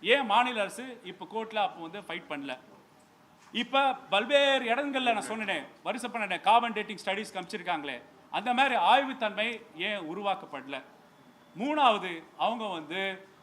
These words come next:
ஒரு போராட்டமோ ஏன் ஒரு அறிக்கையோ, அப்ப கூட்டணி கட்சிக்காக இருந்தபோது கீழடி, ஏஎஸ்ஐ ஏன் நிறுத்திருக்காங்கன்னு என்று ஒரு கடிதம்கான எடுத்துக்காட்டு ஏதாவது வச்சிருக்காங்களா கூட கேட்குறேன்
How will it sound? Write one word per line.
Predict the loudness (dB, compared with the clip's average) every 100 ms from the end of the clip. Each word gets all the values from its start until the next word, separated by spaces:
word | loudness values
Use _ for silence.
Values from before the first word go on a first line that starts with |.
| -8
ஒரு | -4 -4 -4 0
போராட்டமோ | 4 6 4 2 -6 -4 -4 -8 -16 -20 -6
ஏன் | 0 2 0
ஒரு | -2 0
அறிக்கையோ, | 4 4 2 -4 -4 -2 -4 -6 -14 -20 -10
அப்ப | -4 -4
கூட்டணி | -2 -4 0 0
கட்சிக்காக | 0 -4 -6 -8 0 2 2
இருந்தபோது | -2 -4 -6 -4 -4 -4 -4 -10 -20 -20 -8
கீழடி, | 0 4 4 2 0 0 0 0 -2 0
ஏஎஸ்ஐ | 2 0 -4
ஏன் | 0 2 2 -2
நிறுத்திருக்காங்கன்னு | -8 -6 -6 0 2 2 -2 -4
என்று | -6 -4 -2 -2 -4 -12 -20 -18 0
ஒரு | 2 2 2
கடிதம்கான | 6 6 8 6 6 -2 0 2 0 0
எடுத்துக்காட்டு | -6 -6 0 0 0
ஏதாவது | -2 -4 -4
வச்சிருக்காங்களா | -8 -6 -4 -6 -8
கூட | -10
கேட்குறேன் | -8 -10 -10 -18